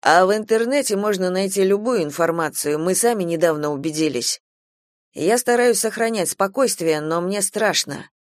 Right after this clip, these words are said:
Мэйв выруливает на парковку. Неподалеку от Джареда есть свободное место, сам он из машины пока не вышел.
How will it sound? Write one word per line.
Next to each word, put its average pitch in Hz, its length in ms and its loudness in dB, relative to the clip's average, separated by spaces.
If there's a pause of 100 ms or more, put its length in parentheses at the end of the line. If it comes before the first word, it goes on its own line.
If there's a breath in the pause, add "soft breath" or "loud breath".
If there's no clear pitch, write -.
(160)
Мэйв 196 300 0
выруливает 180 640 2
на 175 100 -2
парковку. 185 760 -2 (180)
Неподалеку 190 640 2
от 185 160 2
Джареда 180 400 2
есть 170 240 0
свободное 175 520 0
место, 196 520 -4
сам 185 320 0
он 170 100 -2
из 160 140 -2
машины 170 400 -2
пока 170 260 -2
не 180 160 -2
вышел. 151 440 0